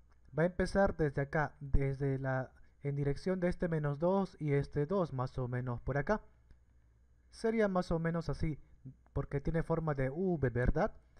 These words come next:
Ahora por acá, puede ser por acá, o por acá, o por acá. Para estar completa-, completamente seguros, vamos a hallar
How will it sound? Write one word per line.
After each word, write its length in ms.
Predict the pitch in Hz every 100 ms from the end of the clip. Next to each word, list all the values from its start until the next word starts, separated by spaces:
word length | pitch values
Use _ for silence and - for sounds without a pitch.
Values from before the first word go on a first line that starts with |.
| - -
Ahora 280 | 113 120 120
por 120 | 131
acá, 300 | 135 - 220 - - - - - - - - - -
puede 180 | - 147
ser 200 | 139 -
por 120 | -
acá, 460 | 131 180 196 214 202
o 160 | 147 135
por 160 | 139
acá, 380 | 139 139 185 214 - -
o 180 | 143 127
por 200 | 139 143
acá. 380 | 151 233 170 - - - - -
Para 160 | 123
estar 260 | 127 - 175
completa-, 600 | 180 165 175 185 180 170 -
completamente 560 | - 139 165 165 170 175
seguros, 580 | 156 147 180 233 - - - - - - -
vamos 340 | 131 147 165 165
a 40 |
hallar 340 | 151 160 180